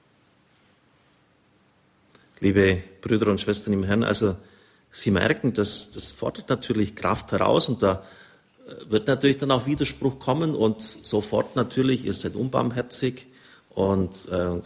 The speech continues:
was weiß ich, verklemmt" oder sonst was alles. Ja und, sollen Sie es doch sagen. Die Zeit später wird zeigen, was richtig ist.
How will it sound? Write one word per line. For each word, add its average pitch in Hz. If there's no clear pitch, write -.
was -
weiß 90
ich, 110
verklemmt" 113
oder 104
sonst 113
was 110
alles. -
Ja 104
und, 151
sollen 113
Sie 117
es 107
doch 110
sagen. 127
Die 110
Zeit 110
später 123
wird 104
zeigen, 151
was 104
richtig 104
ist. -